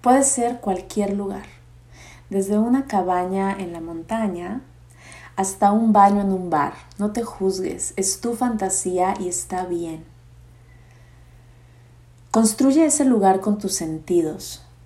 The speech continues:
Con la vista de la imaginación, detalla todo alrededor. Ahora visualiza con tu olfato a qué huele, qué tipo de personas o seres hay.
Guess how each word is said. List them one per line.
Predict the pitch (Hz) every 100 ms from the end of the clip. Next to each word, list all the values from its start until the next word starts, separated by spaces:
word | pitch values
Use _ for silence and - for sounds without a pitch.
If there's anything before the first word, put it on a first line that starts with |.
| -
Con | - 170
la | 165
vista | 165 190 - 254 240
de |
la | 220
imaginación, | 190 185 185 185 185 190 - 196 202 269 - - -
detalla | 190 185 190 196 208 - -
todo | 220 220 220 220
alrededor. | 214 196 180 175 175 175 - - - - - - - - - - - -
Ahora | 196 226
visualiza | 247 214 - 190 185 202 208 247 240
con | 220 190
tu | 180
olfato | 175 - 185 180 - 196 220
a | 185
qué | 170 214
huele, | 208 214 202 170 - - - - - - - - - - - - - -
qué | - 220
tipo | 254 269 262
de |
personas | 220 - 175 175 - 220 233 208 185 190 214 185
o | 170
seres | - - 214 202 165 175 175 - -
hay. | 190 190 175 180 196